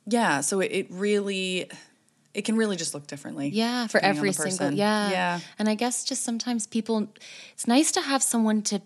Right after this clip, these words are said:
Speaker 2: be, like you said, you hold space, but to be heard,
Speaker 1: Mm-hmm.
Speaker 2: right? To be like, "I'm gonna share these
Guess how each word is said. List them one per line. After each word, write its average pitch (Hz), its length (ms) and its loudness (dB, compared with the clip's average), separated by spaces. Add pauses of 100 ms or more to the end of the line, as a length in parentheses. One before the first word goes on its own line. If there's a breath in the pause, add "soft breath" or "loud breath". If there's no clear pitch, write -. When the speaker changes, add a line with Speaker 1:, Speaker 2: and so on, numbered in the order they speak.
(120)
Speaker 2:
be, 185 240 -2
like 190 140 -6
you 190 80 -2
said, 170 240 -4
you 175 60 -4
hold 170 220 -6
space, 185 420 0
but 165 220 -10
to - 80 -8
be 165 120 -8
heard, 147 720 -8 (220)
Speaker 1:
Mm-hmm. 165 140 -8
Speaker 2:
right? 156 340 2
To 208 120 0
be 185 140 0
like, 170 220 0 (240 loud breath)
"I'm 185 80 -2
gonna 247 140 4
share 202 400 2
these 180 280 -2